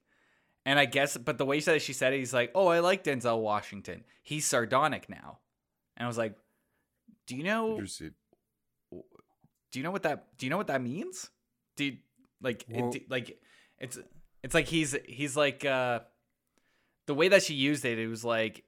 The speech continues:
Speaker 1: he's like, he's coming back. You know, it was like the reconnaissance, but for
Speaker 2: Well,
Speaker 1: Denzel
Speaker 2: what does
Speaker 1: Washington, but
Speaker 2: sardonic
Speaker 1: it was called
Speaker 2: mean?
Speaker 1: sardonic.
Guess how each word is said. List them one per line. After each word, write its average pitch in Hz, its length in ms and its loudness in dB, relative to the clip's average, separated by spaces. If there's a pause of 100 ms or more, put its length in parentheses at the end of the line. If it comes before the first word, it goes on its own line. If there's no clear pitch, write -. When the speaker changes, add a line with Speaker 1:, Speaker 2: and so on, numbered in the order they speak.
(400)
Speaker 1:
he's 117 220 -10
like, 104 220 -8 (520)
he's 147 220 -6
coming 143 240 0
back. 113 440 -2 (160)
You 131 180 -4
know, 127 140 2
it - 20 0
was 123 120 -2
like 113 240 -2
the 123 80 -2
reconnaissance, 120 880 -4 (480)
but 113 80 -2
for - 160 -8
Speaker 2:
Well, 120 160 4
Speaker 1:
Denzel 117 60 4
Speaker 2:
what 123 100 8
does 110 80 2
Speaker 1:
Washington, 110 300 2
but 92 80 0
Speaker 2:
sardonic 90 220 0
Speaker 1:
it - 20 -6
was 101 100 -6
called 95 120 2
Speaker 2:
mean? 110 80 2
Speaker 1:
sardonic. 101 520 -4